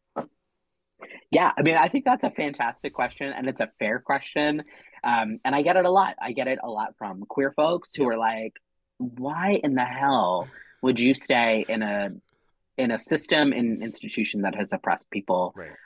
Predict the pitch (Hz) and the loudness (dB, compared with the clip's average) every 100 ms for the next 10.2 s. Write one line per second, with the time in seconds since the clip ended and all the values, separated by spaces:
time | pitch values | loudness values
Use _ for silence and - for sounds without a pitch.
0 | - 107 120 120 139 135 143 127 123 - | -4 -2 0 0 0 2 4 4 2 2
1 | 117 113 110 110 - 95 90 90 87 - | 2 4 2 0 -2 0 0 0 -4 -8
2 | _ _ _ _ _ _ - - - 73 | _ _ _ _ _ _ -8 -8 -12 -14
3 | - _ - _ _ _ _ _ _ _ | -20 _ -20 _ _ _ _ _ _ _
4 | _ 139 127 117 113 _ - 143 147 - | _ 6 6 2 -6 _ 0 0 0 -4
5 | - 170 151 156 170 170 - _ _ _ | -10 -4 -2 0 0 0 -2 _ _ _
6 | _ - 135 147 135 135 - - 101 92 | _ -6 -4 -4 -4 -4 -2 -6 -6 -12
7 | 85 76 78 71 - - _ _ _ _ | -14 -14 -16 -16 -20 -20 _ _ _ _
8 | _ _ _ _ _ - 123 139 151 147 | _ _ _ _ _ -8 2 4 6 2
9 | 147 143 135 139 127 117 107 - - 101 | 0 0 0 -2 -6 -12 -10 -10 -8 -6
10 | 107 127 | -8 -10